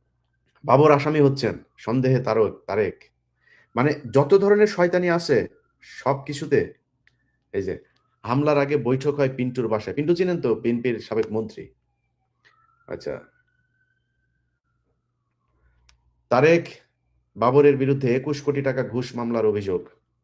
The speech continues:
আচ্ছা, তারপর দেখেন, তারেক, বাবর, হারিস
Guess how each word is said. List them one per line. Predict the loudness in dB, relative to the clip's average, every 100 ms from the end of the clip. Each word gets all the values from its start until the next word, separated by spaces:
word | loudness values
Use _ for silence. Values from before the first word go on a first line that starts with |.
| _ _ _ _ _ _ _ _ _ _ _ _ _ _ _ _
আচ্ছা, | -16 -14 -10 -12 -12 _ _ _ _ _ _ _ _ _ _ _ _ _ _ _ _ _ _ _ _ _ _ _
তারপর | -4 -4 0
দেখেন, | 4 4 4 0 -10 _ _ _ _ _ _ _ _ _ _ _ _ _ _
তারেক, | 0 4 4 4
বাবর, | 0 4 4
হারিস | 2 2 0 0 -8 -14